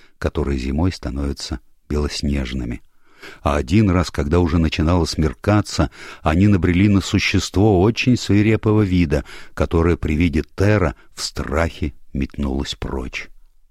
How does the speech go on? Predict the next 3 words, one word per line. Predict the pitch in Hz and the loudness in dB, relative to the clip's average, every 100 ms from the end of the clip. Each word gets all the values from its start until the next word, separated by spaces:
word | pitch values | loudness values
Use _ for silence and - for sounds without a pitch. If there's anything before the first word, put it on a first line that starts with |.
| _ _ | _ _
Это | 73 90 - | -2 -2 -2
была | 107 95 67 62 71 67 - - - _ _ _ | -4 -2 -4 -4 -6 -8 -12 -20 -20 _ _ _
рысь. | - - 76 73 - - | -10 -6 -4 -4 -6 -8